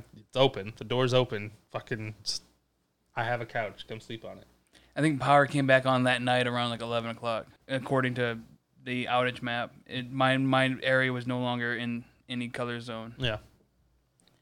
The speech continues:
Speaker 2: So I could have left that night, but I just stayed there the night.
Speaker 1: Yeah, I mean, you might as well have at that point. You're already settled in. And actually, you passed the hell out.
Speaker 2: I fell asleep,
Speaker 1: You
Speaker 2: man.
Speaker 1: were out cold by, like, ten forty-five.
Speaker 2: Yeah, but I was sitting there trying to watch shit on, on, on, on your, on your T V.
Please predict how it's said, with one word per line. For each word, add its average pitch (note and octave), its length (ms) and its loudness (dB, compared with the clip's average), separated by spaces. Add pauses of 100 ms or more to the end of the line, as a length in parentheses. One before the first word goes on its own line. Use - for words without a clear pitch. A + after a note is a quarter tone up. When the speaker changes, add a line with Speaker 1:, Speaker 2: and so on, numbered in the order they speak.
(360)
Speaker 2:
So D3 60 -2
I - 20 -6
could D#3 120 0
have C3+ 80 2
left B2+ 160 0
that A#2+ 140 -4
night, B2+ 240 -2
but B2 120 -2
I B2 60 -2
just B2 200 -10 (140)
stayed A#2 300 -8
there A#2+ 100 -4
the A#2 60 -6
night. A2+ 260 -8 (200)
Speaker 1:
Yeah, D3+ 160 -4
I G#2+ 40 2
mean, A2 120 -6
you A2 60 -6
might A#2+ 140 2
as A2+ 100 -2
well G#2+ 200 0
have G2+ 80 -8
at F#2 80 -14
that G2+ 180 -4
point. G2+ 180 -12 (420)
You're A2+ 120 -4
already A2 160 -2
settled A2+ 280 -4
in. G#2+ 120 -8
And B2 140 0
actually, A#2 340 0
you A#2 80 0
passed A#2 300 2
the G#2+ 100 -2
hell G2 140 -6
out. G2 200 -6 (460)
Speaker 2:
I - 40 -20
fell C#3+ 120 2
asleep, A#2+ 340 -4
Speaker 1:
You B2+ 60 0
Speaker 2:
man. B2+ 80 0
Speaker 1:
were G#2+ 160 0
out A#2+ 240 4
cold G2 480 -2
by, G2+ 240 0
like, F#2+ 260 -8 (320)
ten A2+ 160 -4
forty-five. G2+ 480 -6 (500)
Speaker 2:
Yeah, D3 100 -2
but C3+ 80 4
I C3+ 40 8
was C3+ 80 2
sitting F3 160 2
there C#3+ 80 4
trying D3 220 4
to C#3+ 60 6
watch C#3 240 6
shit D3 140 -2
on, B2+ 260 2
on, B2 260 -4
on, A#2 400 -6 (180)
on B2+ 200 -2
your, B2 220 -8
on A#2+ 100 -4
your A#2 100 -6
T C3 180 -2
V. B2+ 380 -2